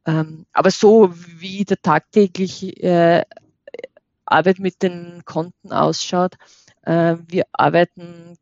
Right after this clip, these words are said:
ganz stark mit Monday oder Asana, um einfach unsere Tasks und unsere Arbeit zu tracken. Ähm, da sind wir auch ziemlich rigoros, dass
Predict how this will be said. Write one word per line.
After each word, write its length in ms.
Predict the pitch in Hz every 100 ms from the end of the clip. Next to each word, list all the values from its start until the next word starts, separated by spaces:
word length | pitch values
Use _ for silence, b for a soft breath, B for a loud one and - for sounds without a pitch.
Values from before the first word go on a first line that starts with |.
| -
ganz 260 | 156 151
stark 380 | - 175 165 -
mit 200 | 170 -
Monday 440 | 165 151 175 180
oder 200 | 175 170
Asana, 560 | - - 151 147 165 180
um 140 | 175
einfach 320 | - 160 170 -
unsere 260 | 170 -
Tasks 540 | - 160 147 165 - -
und 140 | 180
unsere 380 | 175 - - -
Arbeit 340 | 151 156 180
zu 180 | - 208
tracken. 600 | - 185 190 - 208 208 b b b b b -
Ähm, 500 | 170 170 165 165 165
da 100 | -
sind 200 | - 180
wir 220 | 175 160
auch 320 | 160 160 - _
ziemlich 720 | - 180 175 175 165 - _ _ _ _ - 180
rigoros, 800 | 180 165 165 160 165 175 -
dass 580 | - 175 - - 180 -